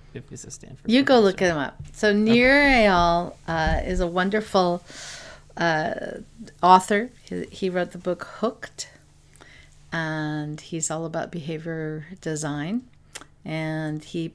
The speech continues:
Speaker 2: has put on the Habit Summit. I believe this was the fourth year of the Habit Summit. And it's a great conference if you're looking for a conference to go to. Um, he had, uh,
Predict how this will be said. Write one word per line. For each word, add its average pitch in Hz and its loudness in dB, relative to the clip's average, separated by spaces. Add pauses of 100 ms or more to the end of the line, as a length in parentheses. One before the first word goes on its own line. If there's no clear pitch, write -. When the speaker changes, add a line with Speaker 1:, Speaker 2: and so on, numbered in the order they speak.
Speaker 2:
has 160 -6
put - -10
on 175 -6
the 175 -6
Habit 170 -8
Summit. 160 -6
I 151 -8
believe 160 -8
this 180 -6
was 160 -6
the 117 -10
fourth 170 -8
year 147 -6 (640)
of 160 -8
the 165 -6
Habit 147 -8
Summit. 175 -6 (640)
And 180 -6
it's 180 -4
a 185 -2
great 190 0
conference 185 -4
if - -14
you're 165 -4
looking 160 -8
for - -8
a 165 -4
conference 160 -8
to - -10
go 147 -6
to. 165 -6 (100)
Um, 147 -8 (760)
he 170 -4
had, 156 -4
uh, 143 -4